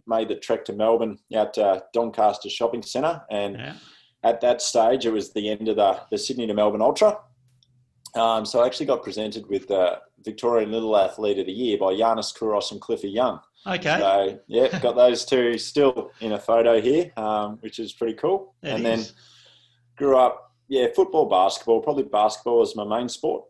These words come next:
Speaker 1: um,
Speaker 2: Mm-hmm.
Speaker 1: that I, that I loved. Um, just had a couple of, I guess, knee issues. I di-, I dislocate my knees a lot,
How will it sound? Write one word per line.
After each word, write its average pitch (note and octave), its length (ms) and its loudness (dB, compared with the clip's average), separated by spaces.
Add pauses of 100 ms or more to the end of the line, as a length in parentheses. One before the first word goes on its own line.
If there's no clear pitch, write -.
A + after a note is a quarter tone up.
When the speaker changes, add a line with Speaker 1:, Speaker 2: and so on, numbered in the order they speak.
(260)
Speaker 1:
um, G#2 100 -4
Speaker 2:
Mm-hmm. G#2+ 160 -4
Speaker 1:
that G#2 80 -6
I, G#2+ 140 0 (140)
that G#2+ 60 0
I G#2+ 40 2
loved. B2 340 0 (220)
Um, G#2+ 640 -2
just - 340 -8 (300)
had E3 200 -2
a F#3+ 60 0
couple B2 260 -4
of, F#2+ 160 -2 (160)
I G2+ 60 -6
guess, G2+ 220 -8
knee A#2 260 -4
issues. - 720 -6 (100)
I G#2 100 -2 (100)
di-, C3+ 120 -2
I B2+ 120 -2
dislocate A2+ 460 -6
my E2+ 80 -10
knees F#2 280 -8
a - 20 -6
lot, E2+ 240 -6